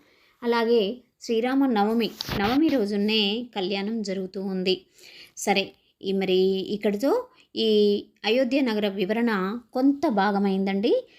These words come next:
ఇక రాముడు జన్మించినంతవరకు ఈ పాటలో ఉంది. ఇక దినదిన ప్రవర్తమానంగా రాముడు పెరిగేటువంటి విధానాన్ని నెక్స్ట్ వీడియోలో తెలియజెప్తాను.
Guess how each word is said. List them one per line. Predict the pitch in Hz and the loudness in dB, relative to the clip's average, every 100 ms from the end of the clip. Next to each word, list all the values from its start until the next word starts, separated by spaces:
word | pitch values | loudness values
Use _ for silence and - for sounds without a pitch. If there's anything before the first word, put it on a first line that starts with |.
| _ _ | _ _
ఇక | 220 214 196 190 - 208 208 | -2 0 0 -4 -14 -4 -2
రాముడు | 226 233 233 247 - - _ _ _ - | 2 2 2 0 -4 -16 _ _ _ -16
జన్మించినంతవరకు | 170 220 220 247 262 220 - 214 202 - _ _ _ _ 202 202 202 202 202 269 196 247 - 214 | -4 -2 2 2 0 -2 -2 -4 -6 -10 _ _ _ _ -4 -2 0 -2 0 2 2 0 -4 -8
ఈ | 208 | -4
పాటలో | 190 185 208 190 196 | -4 -4 -4 -2 -2
ఉంది. | 208 466 - - - 254 | 0 -2 -4 -14 -8 0
ఇక | 247 190 - - 208 | 2 2 -6 -12 0
దినదిన | 277 294 311 277 | 2 4 2 2
ప్రవర్తమానంగా | 240 247 262 254 233 214 214 208 214 202 202 - | 0 -2 -2 -2 -2 -2 -2 -2 -2 -2 -6 -6
రాముడు | 208 202 214 208 196 - _ - | 0 0 2 0 0 -2 _ -2
పెరిగేటువంటి | 208 220 220 202 196 196 208 196 | 2 4 2 2 -2 -6 -6 -6
విధానాన్ని | 190 208 214 190 196 220 190 240 208 | -4 -4 -4 -4 -4 -4 -6 -2 0
నెక్స్ట్ | 208 - 226 | 0 -2 0
వీడియోలో | 214 208 202 208 220 190 - - | 0 2 2 0 0 -2 -6 -4
తెలియజెప్తాను. | 202 202 208 190 208 202 | 0 0 -2 -6 -8 -4